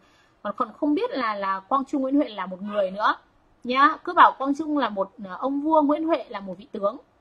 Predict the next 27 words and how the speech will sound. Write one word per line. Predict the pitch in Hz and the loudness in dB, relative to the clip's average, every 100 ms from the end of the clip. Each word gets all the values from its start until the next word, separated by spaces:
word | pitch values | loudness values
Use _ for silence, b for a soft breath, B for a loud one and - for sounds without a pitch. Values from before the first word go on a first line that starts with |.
| _ | _
Đấy, | 175 175 185 240 220 196 | -8 -6 -4 -6 -8 -2
rất | 311 494 - | 0 0 -4
là | 214 | -10
nguy | 190 214 | -8 -6
hiểm | 240 214 170 208 | -2 -2 -4 -10
nhá. | 214 240 269 | -6 -4 -4
Khi | 285 | -8
mà | 247 | -8
Huyền | 214 196 | -8 -6
Trần | 196 202 190 | -6 -6 -2
nói | 180 | -4
với | 196 | -4
cô | - 240 | -4 -4
là | 196 | -4
Quang | 220 - | -10 -10
Trung | 226 | -12
có | |
nhiều | 220 240 196 | -8 -8 -8
tên. | 233 240 240 - _ _ _ _ - - - | -2 -2 -2 -8 _ _ _ _ -20 -20 -6
Đúng | 226 240 | -2 6
rồi, | 285 | 6
các | 277 285 | 6 2
con | 311 285 | 2 4
nhớ | 254 240 277 | 6 4 2
cho | |
cô | 330 320 | 4 4
nhá. | 311 349 | 4 0